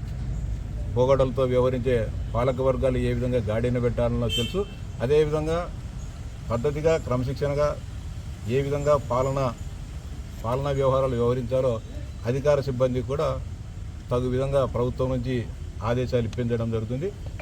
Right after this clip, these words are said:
ఖచ్చితంగా వచ్చే సమావేశమైనా కూడా సమయపాలన పాటించాలని చెప్పి పాలకవర్గానికి చెప్తున్నా.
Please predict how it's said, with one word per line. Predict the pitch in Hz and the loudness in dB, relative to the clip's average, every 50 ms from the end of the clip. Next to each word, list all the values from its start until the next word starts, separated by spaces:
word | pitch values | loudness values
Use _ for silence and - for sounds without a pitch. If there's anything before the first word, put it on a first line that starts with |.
| - - | -4 -4
ఖచ్చితంగా | 117 117 - 135 123 143 143 147 156 175 180 - - - - - - - - - - - - | -4 -2 -2 -2 0 0 0 0 -2 -2 -4 -6 -8 -10 -10 -10 -10 -10 -10 -10 -8 -4 -4
వచ్చే | 113 110 - - 160 156 | -4 -4 0 0 0 2
సమావేశమైనా | 139 135 123 131 135 139 135 135 123 - 131 127 127 123 127 120 | 2 2 0 2 2 2 2 2 0 0 0 0 0 0 0 -2
కూడా | 107 113 123 127 139 170 175 - - - - - - - - - - | 0 0 0 0 0 -2 -4 -6 -10 -10 -10 -12 -12 -10 -10 -6 -4
సమయపాలన | 113 117 127 135 135 135 120 135 131 131 131 131 127 113 113 - - - | -2 0 2 2 0 0 2 2 2 2 2 2 0 -2 -4 -8 -6 -4
పాటించాలని | 110 113 120 123 120 113 123 117 110 113 110 107 | -2 -2 0 -2 -2 0 0 0 0 0 -2 -2
చెప్పి | 110 - - - 127 - - - - - - - - - - | -4 -4 -4 -4 -4 -4 -6 -8 -10 -10 -10 -8 -8 -6 -4
పాలకవర్గానికి | 104 117 131 127 120 131 127 120 117 127 123 120 113 113 | 0 0 0 2 4 4 2 4 2 2 2 2 0 0
చెప్తున్నా. | 110 - 127 131 147 170 | 0 0 0 0 0 -2